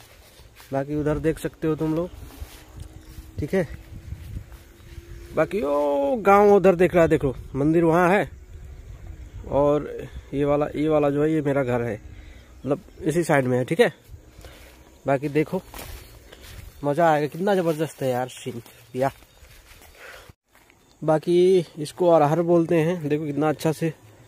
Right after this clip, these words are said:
फुलाया हुआ है, दूसरी बार दिखा रहा हूँ। इधर गड़ा है, हम्म, देख सकते हो तुम लोग।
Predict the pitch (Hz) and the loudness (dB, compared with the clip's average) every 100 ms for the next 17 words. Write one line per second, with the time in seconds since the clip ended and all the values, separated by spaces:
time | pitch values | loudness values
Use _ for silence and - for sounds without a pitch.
0 | - - - - - 131 131 151 147 143 | -20 -20 -20 -20 -2 2 6 6 6 4
1 | 143 170 - - _ _ - - - 135 | 2 0 -8 -20 _ _ -20 -20 -14 -6
2 | 131 147 156 151 147 147 156 147 175 - | -2 2 2 2 2 2 2 0 -4 -14
3 | - - - - _ 139 131 127 131 147 | -20 -20 -20 -20 _ -6 0 2 2 0
4 | 165 - _ - _ - 127 156 127 _ | -4 -10 _ -20 _ -8 -2 -2 -4 _
5 | _ - _ - _ _ - _ _ - | _ -20 _ -20 _ _ -20 _ _ -10
6 | 127 135 143 - 147 135 139 156 | -6 -6 -6 -6 -6 -4 -4 -6